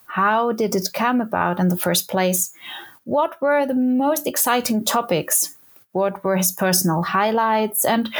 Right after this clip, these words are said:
where did even our I O T expert Thomas learn something new? And of course, we want to know how smart Thomas' own life actually is.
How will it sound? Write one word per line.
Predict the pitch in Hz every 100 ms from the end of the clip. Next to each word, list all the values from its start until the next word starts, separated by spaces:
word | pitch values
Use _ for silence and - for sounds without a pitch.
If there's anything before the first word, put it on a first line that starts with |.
| - - -
where | 226 254
did | 262 254 254
even | - 240 226 233
our | - 220
I | 214 202
O | 208
T | 208 220
expert | 202 - 196 185
Thomas | - 196 175 165 180
learn | 175 175
something | - 175 180 175
new? | 180 185 175 185 - - - -
And | - 220 262
of | 233 -
course, | - 190 208 208
we | 190
want | 170 175 175
to | 175
know | 175 180
how | 196 - 240
smart | 240 - 196 185 208 214
Thomas' | 220 214 220 220 -
own | 214 170
life | - 170 -
actually | 170 180 - 170 165
is. | 175 175 -